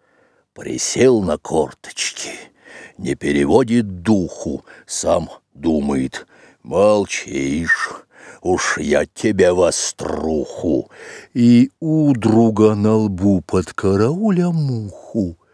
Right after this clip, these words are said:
"Что силы есть, хватит друга камнем в лоб". Удар так ловок был, что череп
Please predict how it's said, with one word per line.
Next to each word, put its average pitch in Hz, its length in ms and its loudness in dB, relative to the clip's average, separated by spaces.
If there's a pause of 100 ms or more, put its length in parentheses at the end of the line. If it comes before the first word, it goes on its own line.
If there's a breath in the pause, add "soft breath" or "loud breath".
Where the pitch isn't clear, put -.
(240)
"Что 269 680 -2
силы 240 960 0
есть, 117 880 2
хватит 320 1200 0
друга 190 720 4 (140)
камнем 107 880 4
в 90 160 0
лоб". 107 460 6 (2250 soft breath)
Удар 180 500 4
так 202 360 0
ловок 202 640 6
был, 139 340 4
что 156 400 0
череп 190 720 4